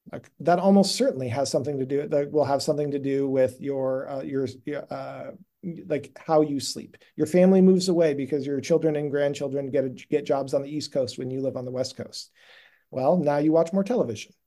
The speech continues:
right? Or what, you know, whatever it is. So I think it, what it comes down to is there's a lot of different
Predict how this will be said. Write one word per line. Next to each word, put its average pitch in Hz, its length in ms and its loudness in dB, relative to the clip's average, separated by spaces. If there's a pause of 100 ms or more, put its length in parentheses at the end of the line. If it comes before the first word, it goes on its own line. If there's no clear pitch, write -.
right? 135 220 -6
Or 156 240 4
what, 160 300 2
you 175 80 0
know, 156 60 2
whatever 151 320 2
it 135 60 -8
is. 123 220 -12
So 151 400 4 (340)
I 170 60 0
think 214 300 2 (420)
it, 196 100 -6
what 170 160 4
it 165 100 0
comes 170 200 -2
down 175 260 2
to 175 160 -2
is 143 280 -2
there's 151 320 0
a - 20 -4
lot 151 300 2
of 175 80 0
different 160 340 -6